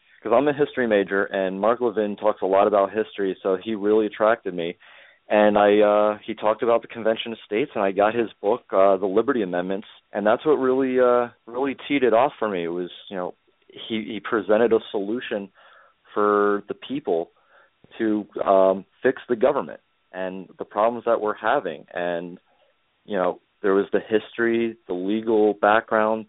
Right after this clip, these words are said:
to back this up, and that's what really got me involved in it. And I guess in the last year is really when I, uh, started getting involved. You know, a lot of people had questions, and,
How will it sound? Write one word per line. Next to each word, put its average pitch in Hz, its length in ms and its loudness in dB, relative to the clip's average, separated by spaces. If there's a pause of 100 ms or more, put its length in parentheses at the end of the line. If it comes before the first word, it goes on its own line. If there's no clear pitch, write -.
to 101 80 -6
back 101 340 2
this 110 260 0
up, 120 220 2
and 90 100 -8
that's 98 240 -2
what 110 140 0
really 98 320 0
got 98 180 2
me 104 140 -6
involved 98 420 2
in 92 120 -2
it. 98 180 -4 (500)
And 98 140 -2
I 101 80 4
guess 123 240 2 (240)
in 117 160 -8
the 107 80 0
last 110 340 0
year 113 300 -2
is 92 80 -2 (140)
really 104 340 0
when 101 160 0
I, 95 160 0
uh, 92 380 0 (540)
started 104 340 2
getting 104 280 0
involved. 98 580 2
You 98 80 -18
know, 87 200 -10
a - 60 -6
lot 92 220 0
of 95 120 -8
people 98 300 -6
had 92 140 -2
questions, 117 800 -4
and, 87 240 -10